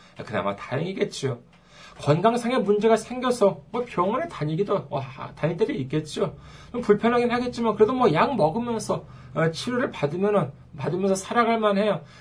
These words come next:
그러면은 그나마 이 정도 수준이면은요, 좀 울퉁불퉁하거나 길이 좀 좁거나 한다 하더라도요, 완전히 힘든 상황은 아닐 것입니다. 그렇다면 정말로 힘든 상황은 언제일까요?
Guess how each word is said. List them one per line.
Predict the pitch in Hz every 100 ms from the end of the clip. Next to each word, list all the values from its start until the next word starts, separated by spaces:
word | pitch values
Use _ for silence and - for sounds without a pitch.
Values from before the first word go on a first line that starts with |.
| -
그러면은 | - 135 120 104 131 202 - -
그나마 | 127 107 104 127
이 | 113
정도 | 120 156 147
수준이면은요, | - 196 233 233 202 135 104 156 185 - - -
좀 | - 160
울퉁불퉁하거나 | 110 123 - 151 151 143 147 160 175 165 131 - - -
길이 | 131 127
좀 | 160 160
좁거나 | 135 127 - 151 131
한다 | - 165 151
하더라도요, | - - 240 175 123 104 151 - - -
완전히 | - - 113 113 131
힘든 | - 240 247 220
상황은 | 190 156 107 117 196 -
아닐 | - - -
것입니다. | 135 147 156 139 120 - _ _ _ _ _ _ - - -
그렇다면 | 202 202 -
정말로 | - 156 180 202
힘든 | 220 - 294
상황은 | - 226 202 160 226 240 - _ _
언제일까요? | 101 117 123 226 220 - 117 156